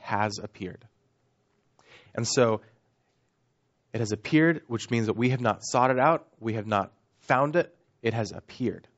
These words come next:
It's a really important instinct, distinction. And so this appearing refers to the coming of Christ at his birth.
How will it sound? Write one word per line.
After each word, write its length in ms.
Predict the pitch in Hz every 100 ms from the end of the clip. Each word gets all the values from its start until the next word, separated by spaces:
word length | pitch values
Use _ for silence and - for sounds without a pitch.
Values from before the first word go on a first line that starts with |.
| _ _ _ _ _ _ -
It's 140 | 123
a 60 | 131
really 180 | 127 131
important 280 | 127 113
instinct, 360 | 113 104 123 113 - -
distinction. 500 | 110 - 123 - - _ _ _ _ _ _ _ _ _ _ _ _ _ _ _ _ _ _ _ _ _ _ _ _ _ _ _ _ _ _ _ _ _ _ _ _ _ -
And 140 | 113
so 300 | - 120 110
this 220 | 110 110
appearing 480 | - - 175 175 113
refers 400 | 104 107 117 113
to 140 | - 117
the 100 | 101
coming 280 | - 123 131
of 120 | 131
Christ 360 | - 101 - -
at 120 | 98
his 120 | 101
birth. 500 | 95 92 - - _